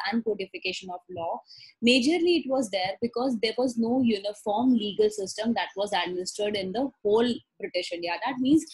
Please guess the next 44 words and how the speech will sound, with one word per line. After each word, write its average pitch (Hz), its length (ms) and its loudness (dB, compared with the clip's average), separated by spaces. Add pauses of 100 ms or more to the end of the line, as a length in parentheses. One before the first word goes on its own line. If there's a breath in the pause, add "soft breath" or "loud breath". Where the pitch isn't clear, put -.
(200 loud breath)
there 269 160 6
was 339 180 2
no 311 200 6
one 302 240 6
single 302 360 6
law 226 220 0
that 220 160 -2
was 240 120 -2
applicable 226 680 -2
throughout 220 360 -2
the 220 80 -4
length 190 320 -8
and 208 160 -4
breadth 185 160 -6 (100)
of 196 100 -4
the - 0 - (100)
country. 196 380 -4 (300 loud breath)
Different 311 420 2
states, 220 420 0
different 262 440 2
presidencies, 214 640 -4
different 240 380 -4
provinces 208 640 -6
had 180 200 -6
their 202 120 -6 (120)
own 240 320 0
laws, 185 380 -4
had 196 160 -4
their 208 140 -2 (140)
own 240 140 2
legal 180 320 -6
system. 196 400 -12
And 220 100 -8
because 262 320 -2
of 277 160 -2
that, 185 220 -6 (500 loud breath)
there 247 140 4
was, 269 420 0
you 269 120 -4
know, 320 120 2 (120)
difference 302 500 4
in 294 160 6
punishments 226 600 -2
that 180 140 -6